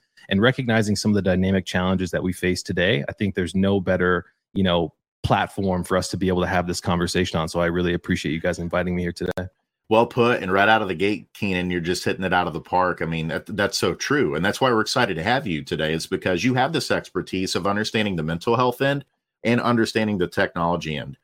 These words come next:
Speaker 2: And so as we start to wade into those waters, maybe just give us a little bit of your background,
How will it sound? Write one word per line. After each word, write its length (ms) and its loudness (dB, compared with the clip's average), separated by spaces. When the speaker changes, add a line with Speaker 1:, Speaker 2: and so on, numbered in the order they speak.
Speaker 2:
And 140 -2
so 320 2
as 240 2
we 80 2
start 260 2
to 80 0
wade 220 2
into 200 2
those 240 0
waters, 460 0
maybe 200 0
just 220 -4
give 140 2
us 180 0
a 60 -4
little 160 4
bit 180 2
of 120 -4
your 260 4
background, 680 -4